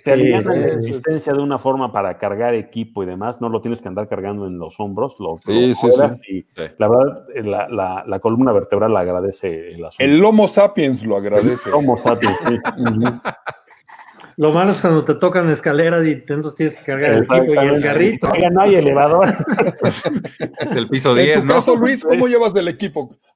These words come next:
Speaker 1: Este, sí, mira, yo también para mi cámara tengo una Low Pro, también de backpack. Ahí, como te digo, siempre, eh, uso la computadora para, para descargar las imágenes. Entonces, me permite tener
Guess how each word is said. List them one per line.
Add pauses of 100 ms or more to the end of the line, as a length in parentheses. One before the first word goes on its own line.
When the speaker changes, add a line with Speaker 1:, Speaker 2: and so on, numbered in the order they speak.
(160)
Speaker 1:
Este,
sí,
mira,
yo
también
para
mi
cámara
tengo
una
Low
Pro, (420)
también
de
backpack. (300)
Ahí,
como
te
digo,
siempre, (260)
eh,
uso
la
computadora
para, (160)
para
descargar
las
imágenes. (320)
Entonces,
me
permite
tener